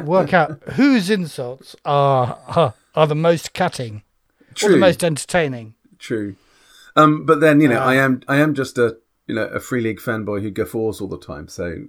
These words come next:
Speaker 2: yeah, maybe, maybe, maybe in the court of public
Speaker 1: Oh, that's
Speaker 2: opinion, I might lose that one.
Speaker 1: That's still sore for you, isn't it?
Speaker 2: <laughs> It's sore. It's a sucking chest wound, mate. That's what it is. It's a
Speaker 1: <laughs> You know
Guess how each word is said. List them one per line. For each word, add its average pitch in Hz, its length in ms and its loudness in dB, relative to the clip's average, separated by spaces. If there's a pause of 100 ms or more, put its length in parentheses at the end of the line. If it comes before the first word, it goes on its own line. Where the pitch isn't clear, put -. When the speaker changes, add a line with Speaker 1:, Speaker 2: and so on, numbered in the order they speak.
(140)
Speaker 2:
yeah, 87 160 -12
maybe, 95 480 -8
maybe, 110 340 -8 (800)
maybe 156 320 6
in 156 60 6
the 156 80 6
court 165 320 2
of 147 100 -10
public 285 240 4
Speaker 1:
Oh, 240 60 6
that's 214 140 6
Speaker 2:
opinion, 131 280 4
I 131 100 8
might 127 300 2
lose 151 240 6
that 101 180 2
one. 107 240 -4 (1200)
Speaker 1:
That's 262 260 2
still 285 340 2
sore 175 520 4
for - 160 -10
you, 139 200 -4
isn't 170 200 2
it? 143 240 -2
Speaker 2:
<laughs> - 260 -8 (140)
It's - 120 -20
sore. 120 760 0 (420)
It's 113 240 -6
a 127 80 2
sucking 123 720 2
chest - 400 -2
wound, 113 340 -6
mate. 95 320 -4
That's 123 200 -2
what 110 100 -2
it 95 80 -4
is. 107 400 -4
It's 262 540 -6
a - 560 -2
Speaker 1:
<laughs> - 20 -10
You 214 100 2
know 277 120 8